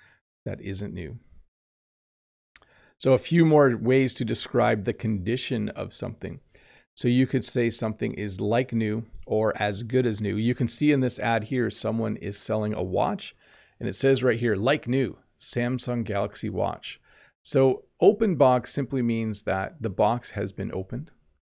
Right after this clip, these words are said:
that someone probably actually used this watch at some point, but there's no scratches on it. Maybe they wore it once or twice, and the watch still looks like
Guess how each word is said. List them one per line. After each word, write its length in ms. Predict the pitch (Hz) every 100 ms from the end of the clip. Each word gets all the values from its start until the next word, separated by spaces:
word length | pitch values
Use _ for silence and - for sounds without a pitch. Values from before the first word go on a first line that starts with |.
| _ _ _
that 180 | 110 98
someone 400 | - 120 120 113
probably 720 | - - 127 127 117 117 113 -
actually 400 | 107 - 113 101
used 500 | 101 104 113 - 110
this 260 | 107 -
watch 320 | 113 104 123
at 120 | 120 -
some 180 | 131
point, 320 | 120 135 170 208 _ _ _ _ -
but 260 | 156 147 -
there's 240 | 147 131
no 180 | 139 156
scratches 640 | 147 - 120 117 117 120
on 220 | 110 110
it. 140 | 113 - _ _
Maybe 260 | 117 139 196
they 180 | 160 135
wore 380 | 104 113 120
it 140 | 117 -
once 540 | 110 107 117 123 -
or 200 | 104 107
twice, 640 | 92 - - 98 165 - - _ _ _ _ -
and 160 | 123
the 60 | 127
watch 540 | 113 127 131 160 -
still 500 | - - 151 151 135
looks 340 | 131 135 - -
like 440 | 110 107 - -